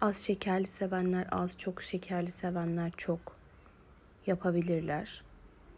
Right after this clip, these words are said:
Şöyle iki tarafını çok üst üste gelmeyecek şekilde, çünkü üst üste gelirse birazcık kalın olabilir.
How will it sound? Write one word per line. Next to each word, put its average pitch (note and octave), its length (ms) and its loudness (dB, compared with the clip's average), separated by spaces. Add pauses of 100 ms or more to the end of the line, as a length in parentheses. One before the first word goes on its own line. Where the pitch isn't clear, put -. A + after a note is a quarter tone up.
(360)
Şöyle A#3+ 360 2
iki - 160 -4
tarafını F3+ 640 0 (340)
çok A3+ 280 0
üst - 240 -2
üste G3+ 240 2
gelmeyecek F#3+ 680 4
şekilde, D#3+ 460 -2
çünkü F3+ 300 -4
üst - 220 -2
üste F#3 280 4
gelirse F#3 720 2 (1200)
birazcık F3+ 420 6
kalın F#3 320 6
olabilir. F3 600 2